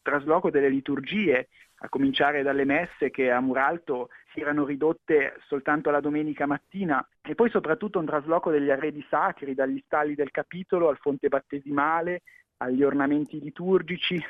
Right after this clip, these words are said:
alle reliquie, e persino due delle quattro campane che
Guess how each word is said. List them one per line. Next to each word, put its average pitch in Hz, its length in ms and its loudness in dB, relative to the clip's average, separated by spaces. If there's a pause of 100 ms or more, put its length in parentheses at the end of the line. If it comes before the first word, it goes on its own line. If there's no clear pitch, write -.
(120)
alle 151 280 2
reliquie, 180 680 0
e - 80 0
persino 208 480 4
due 202 320 2
delle 156 220 2
quattro 160 340 0
campane 165 680 -2 (260)
che 139 280 0